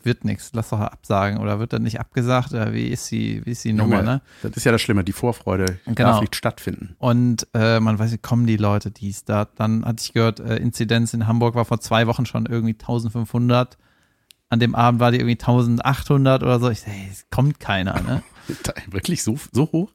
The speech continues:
Speaker 1: Ja, ja, die war irgendwie doppelt so hoch als in Köln.
Speaker 2: Krass.
Speaker 1: Ja, und dann, ähm, sind alle gekommen.
Speaker 2: Junge, geil.
Speaker 1: Sind
Speaker 2: Wirklich?
Speaker 1: alle
Speaker 2: Super.
Speaker 1: gekommen, die eine Karte hatten.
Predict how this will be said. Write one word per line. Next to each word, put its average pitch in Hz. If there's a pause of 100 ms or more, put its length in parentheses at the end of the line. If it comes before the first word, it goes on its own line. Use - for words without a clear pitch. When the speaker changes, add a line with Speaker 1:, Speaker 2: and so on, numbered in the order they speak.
(140)
Speaker 1:
Ja, 139
ja, 156
die 104
war 123
irgendwie 131
doppelt 139
so 151
hoch 160
als 139
in 131
Köln. 110
Speaker 2:
Krass. -
Speaker 1:
Ja, 110
und 117
dann, 120
ähm, 120
sind 143
alle 180
gekommen. 98 (220)
Speaker 2:
Junge, 113
geil. 175
Speaker 1:
Sind 85 (160)
Speaker 2:
Wirklich? 156
Speaker 1:
alle 202
Speaker 2:
Super. 185
Speaker 1:
gekommen, 175
die 151
eine 139
Karte 156
hatten. 190